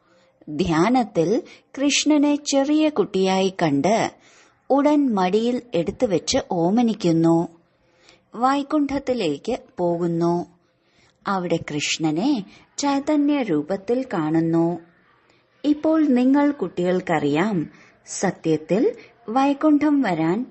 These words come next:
പോവുകയാണ്. നമ്മൾ ഭാവിയിൽ ഇതായി മാറും. ശ്രീകൃഷ്ണന് മേൽ കളങ്കം ചാർത്തുന്നു. അതെല്ലാം തെറ്റാണ്. നിങ്ങൾ കുട്ടികൾക്കാദ്യം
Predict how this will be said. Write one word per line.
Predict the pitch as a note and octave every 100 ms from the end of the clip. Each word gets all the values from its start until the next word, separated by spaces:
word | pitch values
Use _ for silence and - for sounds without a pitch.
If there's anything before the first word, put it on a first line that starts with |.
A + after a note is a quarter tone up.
| -
പോവുകയാണ്. | D3+ D#3 G3 A3 G3 D#3+ D#3+ E3 E3+ - _ _ _ _ _ _ _ -
നമ്മൾ | A#3+ C#4+ C#4+ D4+ B3
ഭാവിയിൽ | G#3+ F#3+ A#3+ C#4 B3+ E3+ D#3+ G#3 - _ _ -
ഇതായി | D4 D4 G#3+ D#3 E3
മാറും. | A3 G3+ D#3 D#3 E3 E3 F3+ - _ _ _ _ _ _ _
ശ്രീകൃഷ്ണന് | - B3 C#4 D4+ C#4+ D4 - C#4 C4
മേൽ | A3+ F3 E3 G#3+ E4 - _ _ A#3
കളങ്കം | B3+ B3+ G3+ F3 A#3+
ചാർത്തുന്നു. | D4 G#3 D#3+ F3+ F#3+ E3+ E3+ F3 F3+ - _ _ _ _ _ _ _ -
അതെല്ലാം | C4+ C#4 G#3+ F3 E3+ E3 G3 E4+ -
തെറ്റാണ്. | G3 - - F3 E3 E3 E3+ F3 - _ _ _ _ _ _ _ _ -
നിങ്ങൾ | A3+ D4 D4+ D#4
കുട്ടികൾക്കാദ്യം | C#4+ G#3+ G#3 G3+ G3+ G3 F#3+ D#3 C#3 E3+ C4+ A3